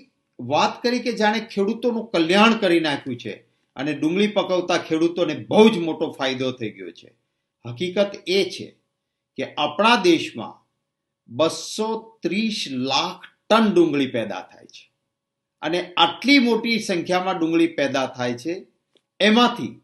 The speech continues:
માત્ર ત્રણ મેટ્રિક ટનની નિકાસની છૂટ આપવાથી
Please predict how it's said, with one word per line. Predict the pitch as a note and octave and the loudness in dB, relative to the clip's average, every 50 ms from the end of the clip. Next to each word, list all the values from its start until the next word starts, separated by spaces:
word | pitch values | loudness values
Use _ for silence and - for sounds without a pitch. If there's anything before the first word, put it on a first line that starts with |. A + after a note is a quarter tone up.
| _ _ _ _ _ _ _ _ _ - | _ _ _ _ _ _ _ _ _ -10
માત્ર | C3+ D#3+ G3 A3+ A#3+ - - - - C4+ C#4 C4+ C4+ - - _ _ _ _ | -4 0 0 0 0 -2 -4 -4 -2 0 0 0 -2 -6 -14 _ _ _ _
ત્રણ | A#3+ B3 B3+ C#4 D#4 C#4 D4+ C4 | 0 2 4 6 6 6 6 4
મેટ્રિક | A3+ G#3+ G#3 G#3 - - B3+ B3+ B3 - | 4 4 4 2 2 0 -2 -2 -2 -2
ટનની | - - A#3+ A#3+ A#3 A#3 B3+ B3 G#3 F3+ | -4 -2 -2 -2 0 0 0 0 0 0
નિકાસની | E3+ E3 F3 - G#3 A3+ A#3+ A3 - - - - - - G3+ G3+ G3 - - - | 0 -2 0 2 2 2 2 2 -2 -8 -14 -16 -10 -6 -6 -6 -6 -6 -10 -12
છૂટ | - - C4 C#4+ - - | -6 -2 -2 -2 0 2
આપવાથી | G#3 F#3 - - - D3+ C3+ - A#2+ G#2 | 2 0 0 0 -2 -4 -4 -4 -8 -12